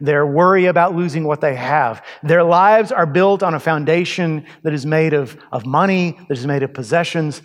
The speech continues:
that is made of the hunger for always more, always newer, always bigger, always better. That is how they measure themselves. Y'all, I hope you understand this by now. Idol-, idolatry is a problem for every one of us.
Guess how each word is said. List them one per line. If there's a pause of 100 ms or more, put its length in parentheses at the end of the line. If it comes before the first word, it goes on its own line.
(140)
that
is
made
of
the
hunger
for (160)
always
more, (140)
always
newer, (160)
always
bigger, (160)
always
better. (100)
That
is
how
they
measure
themselves. (200)
Y'all,
I
hope
you
understand
this
by
now. (2250)
Idol-,
idolatry
is
a
problem
for
every
one
of
us.